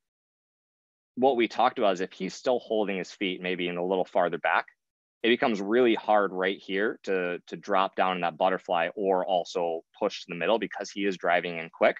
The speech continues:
So he, he does a great job of kind of manipulating the player and forces him to do what,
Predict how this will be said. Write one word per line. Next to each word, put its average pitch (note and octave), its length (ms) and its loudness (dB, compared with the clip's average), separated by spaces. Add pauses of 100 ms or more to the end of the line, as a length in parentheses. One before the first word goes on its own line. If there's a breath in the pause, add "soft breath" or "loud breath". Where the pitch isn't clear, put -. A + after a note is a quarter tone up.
(500)
So A#2+ 120 0
he, G#2+ 380 2
he G#2+ 160 -2
does A2 220 2
a A2 40 4
great G#2 300 0
job G2+ 200 2
of F#2 80 -2
kind G2 200 -2
of F#2 80 -2
manipulating G2 540 0
the F2+ 60 -6
player G2+ 320 2
and F2 140 -4
forces G#2 460 -4
him F#2 180 -6
to E2+ 80 -8
do F#2+ 240 0
what, E2+ 220 2